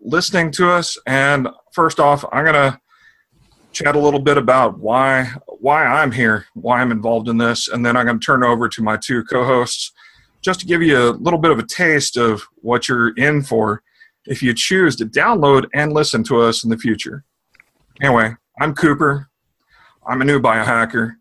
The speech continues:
I got implanted in January of this year at Biohack Con in Austin, Texas. That's where I met, uh, Amal with dangerous things dot com. He was implanting a lot of people there,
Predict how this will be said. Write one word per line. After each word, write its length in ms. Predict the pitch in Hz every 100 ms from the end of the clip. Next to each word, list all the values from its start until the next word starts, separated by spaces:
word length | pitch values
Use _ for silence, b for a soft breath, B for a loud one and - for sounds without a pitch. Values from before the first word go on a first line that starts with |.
| _ -
I 140 | 127
got 200 | 135 131
implanted 600 | 123 117 139 131 139 120
in 180 | 117 104
January 640 | 196 233 185 120 117 117
of 100 | 113
this 200 | 123 -
year 320 | 127 117 120 B B B B B
at 300 | 131 139 -
Biohack 540 | 131 135 135 131 -
Con 580 | - - 190 123 113 113 _ _ _ _ _ 147
in 520 | 139 127 120 113 - _ _ -
Austin, 340 | 135 139 131
Texas. 600 | 117 110 - - - - _ -
That's 280 | 123 143 -
where 140 | 151
I 80 | 143
met, 320 | 139 139 131
uh, 300 | 135 123 120 -
Amal 300 | 120 120 135
with 140 | 123
dangerous 400 | 127 135 135 120
things 180 | 143 135
dot 180 | 131 -
com. 300 | 135 135 131
He 140 | 156
was 180 | 180 143
implanting 560 | 147 113 151 151 151 120
a 60 |
lot 400 | 107 156 202 190
of 120 | 135 -
people 280 | 139 131
there, 300 | 117 123 143